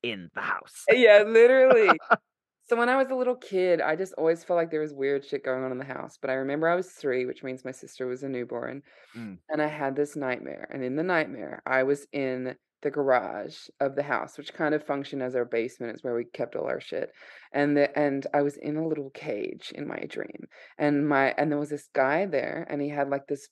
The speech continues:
Speaker 2: bald head. He was old. He had these little wispy white hairs on the side of his head. And he had, like, this little weird skin patch under his left eye. And then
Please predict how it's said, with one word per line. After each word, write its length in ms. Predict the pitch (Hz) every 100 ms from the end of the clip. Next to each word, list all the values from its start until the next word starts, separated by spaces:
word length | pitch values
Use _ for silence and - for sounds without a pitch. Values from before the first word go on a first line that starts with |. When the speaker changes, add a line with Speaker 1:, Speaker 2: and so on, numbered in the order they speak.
| -
Speaker 2:
bald 320 | 131 135 160
head. 340 | 151 131 127
He 80 | 139
was 180 | 139 135
old. 240 | - 123 123
He 40 | 131
had 80 |
these 140 | 131 135
little 240 | 139 143
wispy 400 | 139 139 - 147
white 360 | 135 131 127 127 _ - - -
hairs 400 | 160 147 139 139
on 80 |
the 80 | 131
side 320 | - 131 127
of 80 | 127
his 140 | 135 -
head. 420 | 135 131 - - - - -
And 120 | 147
he 80 | 147
had, 240 | 156 143
like, 160 | 143 135
this 180 | 139 -
little 220 | 143 139
weird 360 | 135 143 135 131
skin 380 | - 143 131 135
patch 420 | 139 131 131 -
under 300 | 131 135 131
his 180 | 131 135
left 300 | 131 135 -
eye. 380 | - 131 131 127
And 160 | 131
then 160 | 127 131